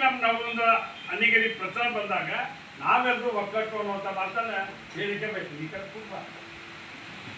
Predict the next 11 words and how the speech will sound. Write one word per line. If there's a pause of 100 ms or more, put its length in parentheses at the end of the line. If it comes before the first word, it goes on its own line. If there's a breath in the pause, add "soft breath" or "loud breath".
(140)
ಅನ್ನುವಂಥ (160)
ವಿಚಾರವನ್ನ (120)
ಹೇಳಿಕ್ಕೆ
ಬಯಸ್ತೇನೆ. (680)
ಇದು (120)
ಕೂಡ (680)
ಒಂದೊಂದು
ವಾರ್ಡಿಗೆ
ಒಂದೊಂದು
ಸಮಸ್ಯೆ
ಇದೆ.